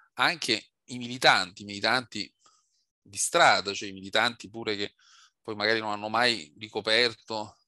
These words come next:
incarichi istituzionali, o, diciamo, cariche politiche elettive, beh, la militanza dovrebbe essere qualcosa a cui base c'è la passione e l'ideologia.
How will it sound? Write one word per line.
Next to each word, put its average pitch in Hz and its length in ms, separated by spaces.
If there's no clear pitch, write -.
incarichi 107 520
istituzionali, 110 1160
o, 95 1200
diciamo, 104 360
cariche 117 320
politiche 110 380
elettive, 104 580
beh, 139 340
la 117 120
militanza 110 640
dovrebbe 110 400
essere 110 240
qualcosa 104 560
a 95 80
cui 107 160
base 98 300
c'è 90 240
la 101 140
passione 98 500
e 98 100
l'ideologia. 95 760